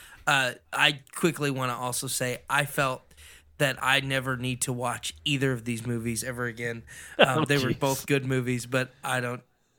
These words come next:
Speaker 1: uh, uh, not enough for me to watch again. Um, but as a shout-out, so,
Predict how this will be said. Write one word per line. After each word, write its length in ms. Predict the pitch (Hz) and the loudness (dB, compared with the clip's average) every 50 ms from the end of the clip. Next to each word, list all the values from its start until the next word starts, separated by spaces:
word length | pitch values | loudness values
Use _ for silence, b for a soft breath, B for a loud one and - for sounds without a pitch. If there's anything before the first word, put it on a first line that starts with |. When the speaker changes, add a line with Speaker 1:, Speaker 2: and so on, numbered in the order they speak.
| _ _ _ | _ _ _
Speaker 1:
uh, 140 | 123 127 120 - | -10 -10 -10 -10
uh, 220 | 107 - 123 131 135 | -12 -12 -12 -12 -10
not 320 | 143 143 139 135 131 131 127 | -8 -4 -2 0 0 0 -2
enough 300 | 127 123 120 117 113 - | -2 -4 -4 -6 -6 -8
for 100 | - 120 | -10 -8
me 140 | 120 120 | -8 -8
to 80 | 117 120 | -8 -6
watch 280 | 120 123 117 110 - - | -6 -6 -6 -8 -10 -10
again. 260 | - 127 117 190 - B B B B B B B B - | -8 -8 -10 -10 -12 B B B B B B B B 6
Um, 380 | 175 175 165 156 151 151 147 - - - - - | 8 8 8 6 2 -2 -8 -12 -20 -20 -12 2
but 260 | 180 180 180 180 175 | 4 4 4 4 4
as 260 | - 185 185 196 170 | 6 6 6 6 4
a 60 | 180 165 | 0 -2
shout-out, 680 | - - - 196 190 185 185 180 180 180 180 175 - | 0 2 4 4 4 4 4 4 4 2 2 0 -2
so, 600 | - - - 180 170 165 165 165 165 160 151 156 | -2 0 2 4 4 4 4 2 2 0 -2 -4